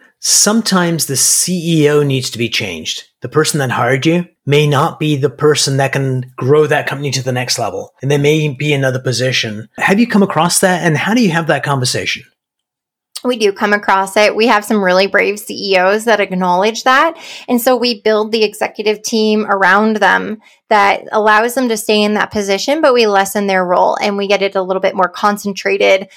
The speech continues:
Speaker 2: on a visionary or areas. So we actually have a couple clients right now where that decision's been made, and we've been able to map out where they can stay in a function. Uh, now, some of them have actually started the process for management buyouts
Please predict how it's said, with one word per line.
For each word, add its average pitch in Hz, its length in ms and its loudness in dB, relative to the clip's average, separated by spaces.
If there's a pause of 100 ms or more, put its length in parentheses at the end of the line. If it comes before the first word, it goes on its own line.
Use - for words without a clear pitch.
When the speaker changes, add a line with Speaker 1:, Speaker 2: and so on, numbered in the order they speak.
(200)
Speaker 2:
on 202 320 2
a 202 60 -6
visionary 220 840 0
or 190 160 0
areas. 196 320 0
So 254 100 2
we 262 120 0
actually 254 220 0
have 262 80 2
a 247 40 -10
couple 277 200 -2
clients 262 340 0
right 262 180 2
now 226 280 2 (340)
where 220 160 4
that 214 180 0
decision's 226 440 -4
been 226 240 -2
made, 214 300 -2 (380)
and 226 160 0
we've 247 160 -2
been 269 140 2
able 247 200 0
to 247 100 0
map 214 340 0
out 247 480 2 (240)
where 220 580 2
they 214 100 0
can 214 180 -2
stay 196 520 2
in 214 200 0
a 208 80 2
function. 202 720 -2
Uh, 208 220 2
now, 214 180 2
some 254 240 -2
of 294 80 2
them 220 200 0
have 226 220 -2
actually 214 520 -2
started 208 320 0
the 208 60 -6
process 208 460 0
for 214 140 2
management 208 580 -2
buyouts 269 560 2